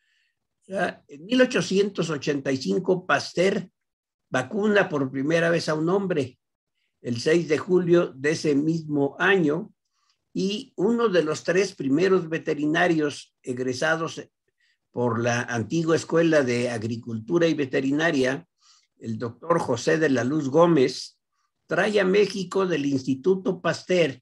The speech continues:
la cepa vacunal por encargo del doctor Lisiaga, que fue el primero que vacunó una persona, un niño también aquí en México. Y bueno, esto es interesante porque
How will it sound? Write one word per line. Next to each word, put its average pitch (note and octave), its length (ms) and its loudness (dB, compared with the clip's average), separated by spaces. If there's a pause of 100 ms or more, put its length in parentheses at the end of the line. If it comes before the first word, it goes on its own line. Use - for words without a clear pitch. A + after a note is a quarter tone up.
(160)
la C#3 200 -10
cepa F3+ 380 -4
vacunal E3+ 720 -2 (540)
por D3+ 180 -2
encargo F3 560 0
del B2+ 220 0
doctor D#3+ 420 -2
Lisiaga, G3 580 0
que C3 140 -8
fue D3+ 180 -4
el D3+ 240 -4
primero B2 460 -4
que B2+ 80 -8
vacunó A#2 760 -4
una B2+ 320 -4
persona, B2+ 500 -8
un B2+ 140 2
niño C#3 380 4
también A#2+ 340 -4
aquí B2 240 -4
en C3 100 2
México. C3 560 -4 (720)
Y C#3 160 6
bueno, F#3 260 0
esto F#3 280 -2
es G#3+ 120 -2
interesante F#3+ 680 2
porque D3+ 640 -2